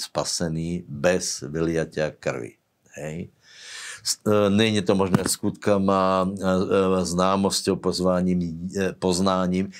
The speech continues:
jedine skrze vyliatú krv mo-, e, môžeme byť spasení, hej. E, potom je tu pojednání o krvi zvierat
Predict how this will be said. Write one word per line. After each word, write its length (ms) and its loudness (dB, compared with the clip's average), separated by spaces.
jedine 880 0
skrze 800 -2
vyliatú 720 -4
krv 400 -2
mo-, 320 -2
e, 240 -4
môžeme 400 0
byť 160 -10
spasení, 560 -6
hej. 240 -8
E, 1300 -2
potom 240 2
je 120 4
tu 180 4
pojednání 720 2
o 320 2
krvi 480 -2
zvierat 800 2